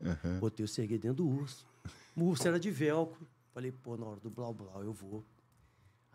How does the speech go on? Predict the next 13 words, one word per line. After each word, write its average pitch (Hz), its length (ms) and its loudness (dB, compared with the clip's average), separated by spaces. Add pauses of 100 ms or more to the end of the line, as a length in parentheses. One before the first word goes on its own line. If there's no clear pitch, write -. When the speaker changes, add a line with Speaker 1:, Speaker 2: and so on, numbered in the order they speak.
(140)
Speaker 2:
arrancar. 104 540 -4 (300)
A 117 60 0
hora 127 180 6
que 127 140 -2
saiu 120 320 2
o 123 40 6
Serguei, 113 400 -2
os 110 80 -2
metaleiros. 113 520 0
Porque, - 160 -4
pô, 135 220 0
primeiro 220 420 4
que, 254 180 2